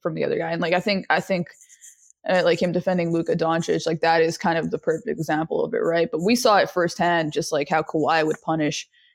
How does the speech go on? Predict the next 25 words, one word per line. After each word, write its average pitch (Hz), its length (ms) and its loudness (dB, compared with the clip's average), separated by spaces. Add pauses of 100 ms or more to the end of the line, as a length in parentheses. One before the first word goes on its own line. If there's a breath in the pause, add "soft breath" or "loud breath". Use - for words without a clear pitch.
(120)
guys 151 460 0
in, 175 140 -2
in 165 140 -4
twenty 165 240 -2
nineteen, 156 480 0
right? 160 340 0
But, 160 200 2 (220)
you - 80 -4
know, 170 80 2
you 175 80 2
can 226 140 2
go 262 100 6
down 180 200 4
the 147 80 0
line. 156 340 2
There's 156 160 -2
LeBron, 170 640 2
there 139 120 0
was, - 260 -6
there 175 100 2
was 170 140 -2
Harden 175 420 4
in 151 100 -2
his 165 180 0
prime. 165 600 2